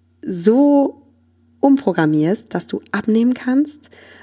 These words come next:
und dass du dich wieder so richtig wohl und gut in deinem Körper fühlst. Und klar, ohne Diät, ohne Kalorien zählen oder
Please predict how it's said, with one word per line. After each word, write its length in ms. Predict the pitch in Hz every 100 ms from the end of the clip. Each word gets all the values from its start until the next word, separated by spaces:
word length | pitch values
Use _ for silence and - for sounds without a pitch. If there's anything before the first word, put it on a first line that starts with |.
| _
und 240 | 190 185 185
dass 120 | 175
du 80 | -
dich 180 | 190 -
wieder 160 | 196
so 120 | -
richtig 560 | 180 196 - 190 - -
wohl 400 | 185 180 175 175 - _ _ _ _
und 340 | - 170 170 -
gut 220 | 214 208
in 140 | -
deinem 240 | 156 143 147
Körper 360 | - 156 -
fühlst. 560 | 139 - 156 151 - _ _ _ _ _ _ - - - _
Und 160 | - -
klar, 280 | - - 214 - _
ohne 200 | 190 175
Diät, 460 | 165 156 175 - - _ _
ohne 240 | 160 170
Kalorien 420 | 170 156 156 165 175
zählen 400 | 175 170 165 -
oder 440 | 156 147 147 151